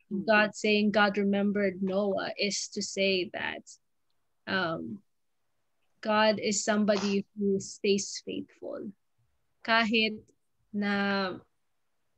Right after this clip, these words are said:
Speaker 1: may marami ng mag-, ma-, kahit na, you know, everything went s-,
Speaker 2: <coughs> Aray ko,
Speaker 1: you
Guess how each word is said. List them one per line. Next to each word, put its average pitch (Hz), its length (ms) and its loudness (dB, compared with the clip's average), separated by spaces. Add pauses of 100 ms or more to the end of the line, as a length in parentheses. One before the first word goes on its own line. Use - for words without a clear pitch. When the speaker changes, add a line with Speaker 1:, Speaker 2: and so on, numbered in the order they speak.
(180)
Speaker 1:
may 214 320 2
marami 202 400 2
ng 190 160 -2 (160)
mag-, - 160 -8 (100)
ma-, 220 300 0
kahit 262 400 4
na, 220 240 4 (800)
you 262 100 2
know, 240 380 4
everything 277 640 2
went 269 240 0 (160)
s-, - 320 -10
Speaker 2:
<coughs> - 520 4
Aray 381 200 0 (560)
ko, 247 240 -10
Speaker 1:
you 214 80 0